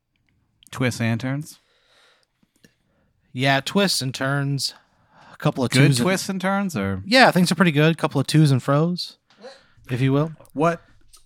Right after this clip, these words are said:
Speaker 1: what stage of my life am I at? Like, what, what, what am I doing?
Speaker 2: You're, uh, you're managing the Velve on the weekends.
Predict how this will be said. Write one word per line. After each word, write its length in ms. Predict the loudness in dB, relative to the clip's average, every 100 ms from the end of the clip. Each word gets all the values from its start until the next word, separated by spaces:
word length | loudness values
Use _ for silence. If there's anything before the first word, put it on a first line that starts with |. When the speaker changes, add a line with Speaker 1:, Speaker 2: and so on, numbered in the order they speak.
| _
Speaker 1:
what 260 | -2 -2
stage 280 | 0 0 2
of 40 | 2
my 100 | 2
life 260 | 2 0
am 60 | -2
I 80 | -2
at? 220 | -4 -6
Like, 100 | -6
what, 140 | -4
what, 240 | -2 -4 -6 _ _ _ _ _ _ _ _ _ _ -4
what 80 | 0
am 80 |
I 60 | 0
doing? 300 | -2 -4 -6 -14 _ _
Speaker 2:
You're, 280 | -4 0 2
uh, 400 | 4 4 2 -2 -6 _ _ _ _ -8
you're 100 | -2
managing 320 | 0 2 0
the 100 | -4
Velve 520 | -6 -6 -6 -10 -16 _ _
on 100 | -18
the 60 | -14
weekends. 680 | -12 -6 -4 -4 -6 -10 -12